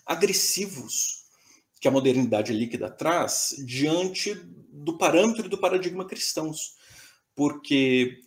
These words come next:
eh, não apenas temos que fazer a leitura disso, e não apenas temos que fazer a autoanálise daquilo que estamos buscando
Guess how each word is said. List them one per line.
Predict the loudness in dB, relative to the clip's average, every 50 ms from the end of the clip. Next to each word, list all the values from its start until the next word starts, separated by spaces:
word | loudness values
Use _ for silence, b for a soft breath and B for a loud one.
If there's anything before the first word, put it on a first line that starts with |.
| _ _ -12
eh, | -12 -12 -12 -12 -16 _ _ _ _ _ _ _
não | -12 -4 0 2 4 8 10 10
apenas | 10 10 8 6 6 6 4 2
temos | 2 2 0 0
que | 0 0
fazer | 2 2 4 4
a | 2
leitura | 4 2 2 0 -2 -4 -2 0 0 0 -2
disso, | -6 -8 -12 -12 -10 -10 -12 -12 -14 _ _ -6
e | -2 0
não | 4 4 4
apenas | 4 4 4 2 2 2 0
temos | 0 -2 -2 -4
que | -4 -4
fazer | -2 -2 0 0 0 2
a | 2
autoanálise | 2 0 0 -2 -4 -4 -2 -2 -2 0 0 0 0 0 0 0 0 0 0 -2 -6 -8 -10 b b b b b b
daquilo | -2 -2 0 0 0 0 0 0
que | -2 -4
estamos | -4 -2 0 0 0 -2 -2
buscando | -4 -2 0 0 0 0 2 2 2 2 2 2 0 -4 -10